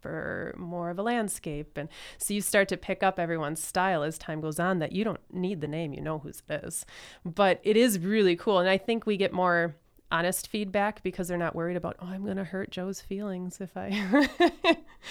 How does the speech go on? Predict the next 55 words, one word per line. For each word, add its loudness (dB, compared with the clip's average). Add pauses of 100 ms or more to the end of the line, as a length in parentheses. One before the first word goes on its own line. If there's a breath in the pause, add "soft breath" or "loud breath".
(380 loud breath)
uh, 8
so 6
I 12
do 4
like 2
that 6
aspect 0
of 0
it. 2
And 0
I 2
think -2
that 0
is 0
an -2
important -4
part. -2 (100)
And -2
if -6
you -4
don't 0
have -6
someone -4
critique -10
your -6
work, -8 (380 loud breath)
you're -2
not 0
gonna -2
be 0
able -2
to -10 (140)
grow -6
because -6
you -6
don't -4
know -4
what -8
you -10
don't -4
know. -2 (280 loud breath)
And -6
you -2
see -4
it -4
one -6
way -4
and -6
everyone -10
else -12
is -10 (180)
seeing -12
it -12
another -4
way. -8